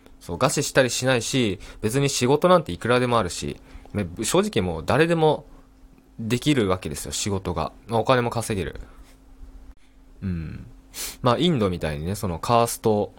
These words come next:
とかもないし、まあ、インドもね、今事実上、事実上というか、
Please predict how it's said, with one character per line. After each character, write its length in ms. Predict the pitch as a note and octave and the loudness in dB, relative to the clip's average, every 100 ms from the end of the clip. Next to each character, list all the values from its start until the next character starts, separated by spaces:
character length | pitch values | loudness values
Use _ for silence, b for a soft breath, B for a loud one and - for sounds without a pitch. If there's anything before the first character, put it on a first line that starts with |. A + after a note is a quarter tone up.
| - | -12
と 100 | - | -6
か 80 | G#2 | -4
も 140 | D2 D2+ | -4 -4
な 120 | D2 | -6
い 60 | |
し、 220 | - - - B B - | -6 -10 -14 B B -4
ま 80 | A2+ | 0
あ、 20 | |
イ 60 | F#3 | 2
ン 80 | |
ド 80 | B2 | 2
も 140 | F2+ F2 | -2 -2
ね、 80 | |
今 200 | F#2+ A2+ | -2 -2
事 120 | F2 G2+ | -2 0
実 280 | C3 C3 | 0 0
上、 360 | B2+ A#2+ A#2 - B B B - | 2 6 4 2 B B B -10
事 100 | G#2 A2+ | -6 -4
実 220 | - C#3+ | -2 4
上 180 | D#3 D3+ | 4 6
と 100 | A2+ | 4
い 40 | |
う 40 | |
か、 240 | F#2 D#2 | 2 -6